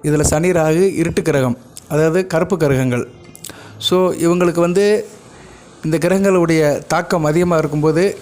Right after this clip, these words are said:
நம்ம எந்த தெய்வத்தை வழிபாடு பண்ணணும்னா, கற்பசாமி, ஐயப்பன், சாஸ்தா, ஐயனார்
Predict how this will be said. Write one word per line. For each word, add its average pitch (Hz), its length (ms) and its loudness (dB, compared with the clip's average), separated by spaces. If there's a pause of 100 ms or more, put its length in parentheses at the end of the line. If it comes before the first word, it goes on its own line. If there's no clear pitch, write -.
நம்ம 156 160 0
எந்த 175 180 0
தெய்வத்தை 170 320 0
வழிபாடு 151 400 0
பண்ணணும்னா, 139 440 0 (1040)
கற்பசாமி, 160 720 -2 (100)
ஐயப்பன், 160 480 0
சாஸ்தா, 147 440 -2
ஐயனார் 139 400 0